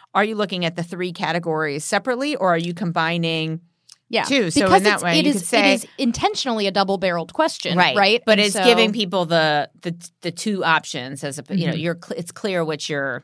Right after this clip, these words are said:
Speaker 1: you know, what you're responding to. Anyway, so there are a variety of different ways to look at it. The, you know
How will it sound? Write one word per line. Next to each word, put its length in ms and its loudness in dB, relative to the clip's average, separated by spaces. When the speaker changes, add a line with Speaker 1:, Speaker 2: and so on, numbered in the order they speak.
Speaker 1:
you 80 -10
know, 160 -8
what 180 -14
you're 100 -18
responding 400 -16
to. 120 -18
Anyway, 340 0
so 280 4
there 140 2
are 40 4
a 40 0
variety 720 2
of 100 -10
different 240 -6
ways 220 -6
to 80 -8
look 200 -6
at 220 0
it. 160 -8
The, 560 -2
you 220 -8
know 300 -8